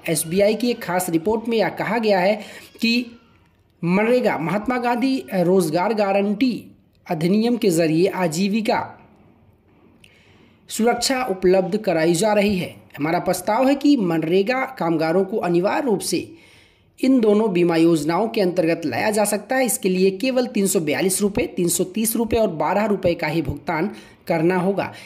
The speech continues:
इसका बोझ सरकार उठा सकती है। रिपोर्ट में यह भी कहा गया है कि केवल दस प्रतिशत परिवार या व्यक्ति दस दिन का रोजगार करते हैं।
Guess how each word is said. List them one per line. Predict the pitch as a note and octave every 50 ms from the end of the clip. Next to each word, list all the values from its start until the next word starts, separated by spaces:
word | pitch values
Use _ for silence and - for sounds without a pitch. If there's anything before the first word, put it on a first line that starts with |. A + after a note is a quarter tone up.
| - - -
इसका | G#3 G3+ - A#3 G#3+
बोझ | F#3 F#3 C4+ C4 G#3 G#3+ G3 A3+
सरकार | G#3+ - - - E3+ D#3+ D#3+ - - E3+ D#3 D#3 E3 F3+ - - - -
उठा | F#3+ D#3+ - - F3
सकती | F3 - G3+ - - - G#3+
है। | F#3 G3 - - - - - - - - -
रिपोर्ट | F#3 G#3+ - A#3+ B3+ B3 B3
में | B3+ A#3
यह | G#3+ A#3+ B3
भी | G#3+ C#4+ D#4+
कहा | D#4 C4+ A3 G#3+
गया | G3+ G3+ G#3+
है | G3+ A3+
कि | A#3 B3 A#3
केवल | - A3+ A3 G#3+ G3
दस | E3 G#3 A3+ - - -
प्रतिशत | - F#3 E3+ - - G3 E3+ - -
परिवार | F3+ E3 E3 D#3+ E3 D#3+ E3 E3+
या | E3 E3 D#3+
व्यक्ति | D#3 D3+ E3 E3 E3 - - F3 F#3 G3 D#3+
दस | E3 D#3 F3+ F3
दिन | - F3 G#3+ G#3+
का | G#3 G3
रोजगार | F3 E3 E3+ E3 D#3+ D3 - E3+ D#3 D#3 D#3+ D#3+ - -
करते | E3+ D3+ C#3 - - F#3+
हैं। | F3+ F#3+ F3 -